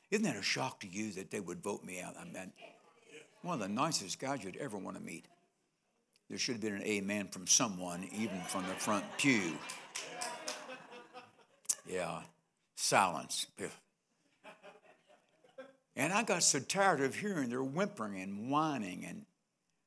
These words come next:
it, it just, I was young. I was in my twenties. I, I got weary of it.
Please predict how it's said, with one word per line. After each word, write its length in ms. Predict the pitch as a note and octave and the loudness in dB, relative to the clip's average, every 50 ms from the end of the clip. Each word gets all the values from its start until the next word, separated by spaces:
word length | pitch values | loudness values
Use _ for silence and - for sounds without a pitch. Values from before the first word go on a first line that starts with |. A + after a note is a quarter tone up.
| _ _ _ _ _ _ _ _ _ _ | _ _ _ _ _ _ _ _ _ _
it, 220 | - E3+ - - G3+ | -18 -14 -8 -6 -4
it 60 | E3 | 0
just, 200 | D#3 E3 - - - - - - _ _ _ _ _ _ _ _ _ _ _ _ _ _ _ _ _ _ _ | 0 0 0 0 -4 -8 -14 -20 _ _ _ _ _ _ _ _ _ _ _ _ _ _ _ _ _ _ _
I 80 | E3 | 0
was 180 | F3+ D#3+ C3 A#2 | 2 2 2 2
young. 380 | B2 B2 A#2+ G#2+ F#2 - - - - _ _ _ - _ _ - | 2 2 2 0 -2 -4 -8 -12 -18 _ _ _ -20 _ _ -12
I 60 | - | -10
was 160 | - C3 A#2 | -8 -6 -2
in 160 | C3 D3 C3 A#2 | -2 0 0 0
my 120 | G#2 G#2 | 0 -2
twenties. 680 | - - - - A#2 G#2 F2 D#2+ C#2+ C#2+ - - - - - _ _ _ _ D#3 - - | -2 -6 -6 -4 -4 -4 -4 -4 -4 -4 -4 -4 -4 -8 -14 _ _ _ _ -20 -20 -20
I, 100 | - D#3 D#3+ E3+ _ _ _ _ _ _ _ _ _ _ _ _ _ _ _ _ _ _ _ _ _ _ _ _ _ _ _ _ _ _ - | -20 -20 -20 -20 _ _ _ _ _ _ _ _ _ _ _ _ _ _ _ _ _ _ _ _ _ _ _ _ _ _ _ _ _ _ -14
I 40 | - | -4
got 240 | C#3+ D#3 D3+ - - | -2 -2 -2 0 -2
weary 420 | A#2 C3+ C#3 C3 A2+ G2+ F#2+ F2 D#2+ | 0 4 4 4 4 4 2 0 -2
of 200 | E2+ E2 - - | -4 -6 -10 -12
it. 220 | - - - - | -14 -14 -16 -16